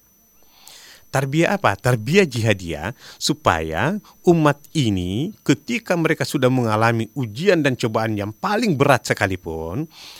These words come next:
pada saatnya nanti mereka akan mandiri, lebih kuat dan lebih tangguh mengemban amanah ilahiyah ini,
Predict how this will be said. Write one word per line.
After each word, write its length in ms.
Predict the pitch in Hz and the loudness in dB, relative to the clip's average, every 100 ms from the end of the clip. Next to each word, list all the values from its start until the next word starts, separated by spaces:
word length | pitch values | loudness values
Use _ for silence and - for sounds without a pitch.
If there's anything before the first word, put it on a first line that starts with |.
| - - - | -20 -20 0
pada 240 | 107 101 | 2 2
saatnya 400 | - 151 151 123 | 2 0 2 2
nanti 400 | 98 90 98 131 - - | 2 0 -2 -2 -4 -16
mereka 400 | - 107 110 - | -2 2 2 0
akan 240 | - 110 104 | 0 0 2
mandiri, 800 | 95 87 90 95 90 131 180 - - | 0 0 -4 -6 -2 -2 -4 -8 -16
lebih 320 | - 113 98 98 _ | -4 -2 -2 -8 _
kuat 240 | 143 151 156 | 2 2 4
dan 160 | 123 | 0
lebih 240 | 110 98 98 | 0 -2 -2
tangguh 480 | 90 90 98 202 202 - | -2 -2 -4 -4 -4 -6
mengemban 480 | 113 98 92 104 135 | -4 -2 -2 -2 -4
amanah 480 | 95 90 90 123 120 | -6 -6 -4 -6 -4
ilahiyah 520 | 104 87 85 90 80 | -6 -6 -6 -6 -6
ini, 240 | 90 80 | -8 -10